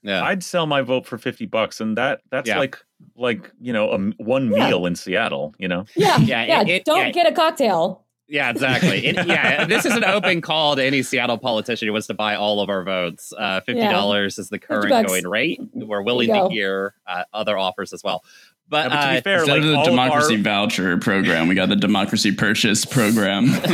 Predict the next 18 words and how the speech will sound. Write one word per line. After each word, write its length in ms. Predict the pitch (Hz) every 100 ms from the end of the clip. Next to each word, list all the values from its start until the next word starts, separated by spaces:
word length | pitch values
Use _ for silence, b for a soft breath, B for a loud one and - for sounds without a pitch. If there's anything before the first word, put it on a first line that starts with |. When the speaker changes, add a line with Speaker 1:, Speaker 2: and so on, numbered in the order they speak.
| 165 151 160
Speaker 1:
Yeah, 260 | 165 143
exactly. 540 | 117 127 123 - 92 90
Speaker 2:
Yeah, 200 | 165 156
but 60 |
to 140 | 156 170
Speaker 3:
Yeah. 60 | 226
Speaker 2:
be 100 | 180
fair, 180 | 202 175
like, 160 | 143
in 80 | 160
America, 600 | 147 156 160 135 120 117 - _ -
you 100 | 117
know, 160 | 113
all 220 | - 117 127
of 80 | 123
our 140 | - 123
elections 440 | 131 135 135 117
happen 720 | 113 110 120 104 98 95 -